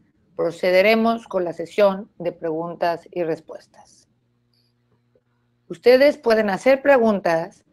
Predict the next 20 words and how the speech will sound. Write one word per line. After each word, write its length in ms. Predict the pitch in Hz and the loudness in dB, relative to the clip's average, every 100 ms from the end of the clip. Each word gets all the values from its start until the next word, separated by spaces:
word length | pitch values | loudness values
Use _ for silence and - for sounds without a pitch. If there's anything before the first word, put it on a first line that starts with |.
| _ _ - | _ _ -10
escribiéndolas 1160 | 160 - 185 190 214 226 233 233 240 311 - - _ | -10 -8 -6 -2 0 2 2 2 2 0 -8 -20 _
en 220 | 180 180 | -8 -2
la 100 | 180 | 0
ventana 460 | 175 175 165 226 269 | 0 -2 0 0 2
del 220 | 262 254 | 0 -2
chat 440 | - 240 208 - _ _ _ _ _ _ _ _ | 0 2 2 -2 _ _ _ _ _ _ _ _
en 160 | 170 170 | -8 -6
el 160 | 165 | -6
panel 500 | 160 202 208 214 - | -2 0 2 2 2
de 120 | 175 175 | -2 -2
control 720 | 170 160 190 202 196 196 196 _ _ - | -6 -4 4 6 6 2 -6 _ _ -18
en 140 | 156 | -14
sus 240 | 175 196 | -8 -8
pantallas. 720 | - 196 190 233 170 - _ _ _ _ _ _ _ _ _ _ _ _ _ _ _ _ _ _ _ | -4 -4 -2 -4 -4 -10 _ _ _ _ _ _ _ _ _ _ _ _ _ _ _ _ _ _ _
Ahora, 320 | - 170 175 170 | -6 0 0 0
también 340 | 185 220 247 | 0 0 2
pueden 360 | 277 277 277 262 | 6 6 6 2
hacer 260 | 247 220 | -2 0
la 160 | 233 233 | 0 0
pregunta 680 | 262 247 240 185 170 151 | 0 0 -2 -4 -6 -8